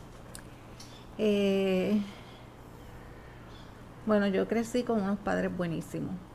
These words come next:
eh, que se esforzaron. Mi mamá era enfermera y mi papá, pues, era handyman. Y mi papá hacía turnos, mi mamá era la que estaba por el día con nosotras.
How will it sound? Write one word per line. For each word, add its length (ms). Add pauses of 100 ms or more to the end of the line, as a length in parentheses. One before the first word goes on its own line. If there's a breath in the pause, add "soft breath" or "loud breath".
(760)
eh, 720
que 140
se 600
esforzaron. 1300
Mi 80
mamá 280
era 100
enfermera 920
y 120
mi 160
papá, 560
pues, 180
era 300
handyman. 760 (1120 soft breath)
Y 540
mi 140
papá 600
hacía 360
turnos, 420
mi 160
mamá 380
era 120
la 160
que 80
estaba 360
por 140
el 140
día 160
con 140
nosotras. 480